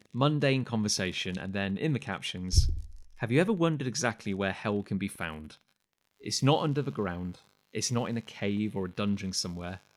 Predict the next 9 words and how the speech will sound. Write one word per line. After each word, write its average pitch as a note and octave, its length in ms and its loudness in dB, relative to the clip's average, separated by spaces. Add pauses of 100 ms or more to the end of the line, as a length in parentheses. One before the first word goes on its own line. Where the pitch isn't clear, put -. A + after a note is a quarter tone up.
(500)
Hell's A2 560 -2
in G#2 160 -4
the G2+ 140 -2
angles. F#2 640 -6 (640)
It's - 140 -6
all B2+ 140 4
around G#2+ 340 4
us, F2+ 220 -6
everywhere. F2 520 -6